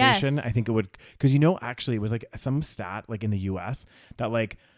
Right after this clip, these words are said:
Speaker 2: so many of the people incarcerated in the U S
Speaker 1: Yes.
Speaker 2: is on dr-, drug felony charges.
Speaker 1: Yeah, and nonviolent.
Speaker 2: Nonviolent. And I'm like, "That is so ridiculous."
Speaker 1: Yeah.
Speaker 2: Just because, like, I know it's technically deemed as illegal in the States, well, in,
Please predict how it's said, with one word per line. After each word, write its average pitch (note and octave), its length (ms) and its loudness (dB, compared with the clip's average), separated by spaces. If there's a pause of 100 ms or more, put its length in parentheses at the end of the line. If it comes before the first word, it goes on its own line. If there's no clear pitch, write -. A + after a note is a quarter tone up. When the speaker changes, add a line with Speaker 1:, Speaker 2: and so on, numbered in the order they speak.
(320)
Speaker 2:
so C#3 480 8
many B2 380 4
of A#2+ 80 2
the A2 80 -2
people A#2 520 -6
incarcerated G#2+ 500 -10
in G#2+ 60 -8
the G2+ 80 -8
U F#2+ 140 -12
S G#2 200 -12
Speaker 1:
Yes. B3 480 2
Speaker 2:
is A#2+ 100 2
on A#2+ 160 4
dr-, G2+ 220 -2
drug G#2 260 -4
felony G2 300 -10
charges. - 360 -16
Speaker 1:
Yeah, B3 200 4
and A#3+ 200 2
nonviolent. G3+ 640 2
Speaker 2:
Nonviolent. A#2 600 2
And C3+ 80 2
I'm C#3 80 2
like, C#3+ 220 4
"That C#3+ 180 4
is D#3+ 120 4
so - 180 2
ridiculous." B2+ 540 2
Speaker 1:
Yeah. G3+ 160 4 (440)
Speaker 2:
Just - 200 0
because, E3+ 200 4
like, D3+ 120 -2
I C#3+ 80 2
know C#3 220 8
it's E3 140 2
technically C#3+ 400 0
deemed A#2 240 2
as A2+ 80 2
illegal G#2 340 2
in G#2 80 4
the G#2 80 2
States, G#2 420 -6
well, B2+ 200 4
in, A#2 240 0